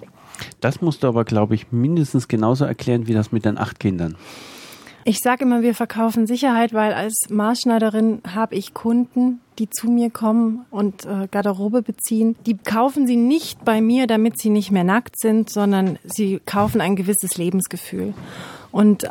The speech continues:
Speaker 2: eine der Dinge, die eine Maßgarderobe mit sich bringt, ist einfach, dass man sich darin sehr sicher fühlen kann. Man muss sich keine Gedanken mehr drum machen,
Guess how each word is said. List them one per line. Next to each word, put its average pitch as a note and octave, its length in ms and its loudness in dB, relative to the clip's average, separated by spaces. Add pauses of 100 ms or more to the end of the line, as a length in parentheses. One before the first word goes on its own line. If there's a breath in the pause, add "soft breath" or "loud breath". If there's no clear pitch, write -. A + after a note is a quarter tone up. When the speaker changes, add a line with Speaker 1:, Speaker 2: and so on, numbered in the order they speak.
(220)
Speaker 2:
eine B3 360 0
der A3 160 -2
Dinge, C4+ 500 0
die A3 240 -2
eine G3+ 240 0
Maßgarderobe G#3 1400 0 (180)
mit B3 240 -2
sich A3+ 220 -4
bringt, G#3+ 360 -2
ist - 240 -6
einfach, F#3+ 480 -4
dass F3+ 220 -6
man F#3+ 160 0
sich G3 180 -4
darin F3+ 320 0
sehr F#3 240 0
sicher G3 260 -2
fühlen F3+ 320 -4
kann. F3+ 240 -4
Man F3+ 120 2
muss G3 140 0
sich - 180 -6
keine G#3 280 4
Gedanken G3 380 0
mehr F#3 80 2
drum G3 240 0
machen, F#3+ 300 0